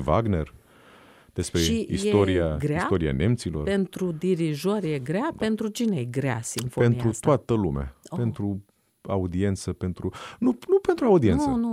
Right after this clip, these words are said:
Speaker 2: e
Speaker 1: Nu pentru
Speaker 2: foarte ușor
Speaker 1: audiență,
Speaker 2: de
Speaker 1: nu, nu.
Speaker 2: frumoasă,
Speaker 1: Asta
Speaker 2: e.
Speaker 1: pentru audiență nu, nu
Speaker 2: Da,
Speaker 1: cred
Speaker 2: e
Speaker 1: că e
Speaker 2: ușor de
Speaker 1: pentru,
Speaker 2: ascultat.
Speaker 1: pentru public. Pentru dirijor, da. E, e grea, pentru,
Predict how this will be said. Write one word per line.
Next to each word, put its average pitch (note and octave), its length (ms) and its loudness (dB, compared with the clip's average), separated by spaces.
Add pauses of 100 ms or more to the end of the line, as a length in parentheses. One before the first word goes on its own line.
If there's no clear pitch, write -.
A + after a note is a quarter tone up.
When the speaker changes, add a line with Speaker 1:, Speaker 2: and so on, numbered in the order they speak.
Speaker 2:
e F3+ 40 -2
Speaker 1:
Nu F#3+ 80 4
pentru - 0 -
Speaker 2:
foarte G#3 220 4
ușor F#3+ 120 6
Speaker 1:
audiență, A2+ 360 4
Speaker 2:
de B2 60 4
Speaker 1:
nu, - 20 4
nu. A#2 60 4
Speaker 2:
frumoasă, F2 340 0
Speaker 1:
Asta C3+ 220 0
Speaker 2:
e. C#3 40 2
Speaker 1:
pentru C3 280 0
audiență A#2+ 420 2
nu, A2+ 180 2
nu F2+ 140 -2
Speaker 2:
Da, G2+ 180 0
Speaker 1:
cred D#2 120 -2
Speaker 2:
e - 20 -2
Speaker 1:
că D2+ 60 -2
e D2 40 0
Speaker 2:
ușor D2 180 -2
de D2+ 80 -4
Speaker 1:
pentru, E2+ 60 0
Speaker 2:
ascultat. - 300 -8 (100)
Speaker 1:
pentru E2+ 140 -2
public. C#2+ 440 -6 (460)
Pentru A2 280 2
dirijor, G2+ 480 2
da. E2+ 300 -2 (360)
E, D#2+ 220 -4 (160)
e D2+ 160 -4
grea, G2 280 0
pentru, F2+ 400 -4